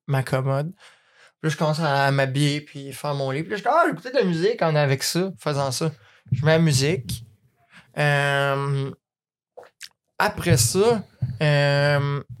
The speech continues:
je vois que j'ai un yo-yo. Ah oui, c'est vrai, j'ai un yo-yo. Comment ça jouait du yo-yo pendant cinq minutes ? Puis là, je me dis, « J-, j'ai rien fait. Coudonc, mais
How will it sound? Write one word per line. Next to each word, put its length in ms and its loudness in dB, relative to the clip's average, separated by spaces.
je 220 0
vois 160 2
que 160 2
j'ai 140 2
un 80 4
yo-yo. 520 0
Ah 200 0
oui, 100 0
c'est 160 -2
vrai, 240 2
j'ai 80 2
un 60 0
yo-yo. 400 2
Comment 220 2
ça 140 2
jouait 200 4
du 100 -4
yo-yo 440 4
pendant 280 2
cinq 220 2
minutes ? 380 0
Puis 100 -4
là, 160 2
je 60 -4
me 160 2
dis, « 360 0
J-, 200 -6
j'ai 200 0
rien 360 2
fait. 340 0
Coudonc, 460 0
mais 260 -4